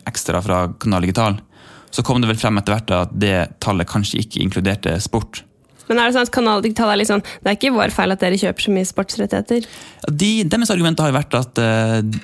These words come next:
Speaker 1: at de prøver å, eh, skåne kundene sine fra å ta denne regningen. Ehm, men, ehm, fra Discovery sitt, eh, perspektiv så blir jo deres innhold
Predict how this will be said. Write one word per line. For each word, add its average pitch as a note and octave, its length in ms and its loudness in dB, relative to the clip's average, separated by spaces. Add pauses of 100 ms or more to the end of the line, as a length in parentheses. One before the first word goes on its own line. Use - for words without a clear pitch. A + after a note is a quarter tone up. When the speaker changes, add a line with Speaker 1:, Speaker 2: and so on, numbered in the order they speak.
Speaker 1:
at A#2+ 100 -4
de A#2+ 140 0
prøver A2+ 320 2
å, F#2+ 240 2
eh, F#2 640 2 (340)
skåne G#2+ 520 0
kundene A#2 240 2
sine F2+ 180 0
fra F#2 100 0
å F2+ 60 -4
ta G2 240 2
denne E2+ 160 2
regningen. F#2+ 400 0 (680)
Ehm, G2 480 2 (760)
men, B2 220 2
ehm, A2 800 2 (240)
fra - 160 -4
Discovery B2+ 500 2
sitt, - 460 -2
eh, G2+ 80 2
perspektiv G#2+ 480 -2
så G#2 380 0
blir A2+ 260 0
jo F#2+ 60 2
deres F#2+ 340 0
innhold F#2+ 400 0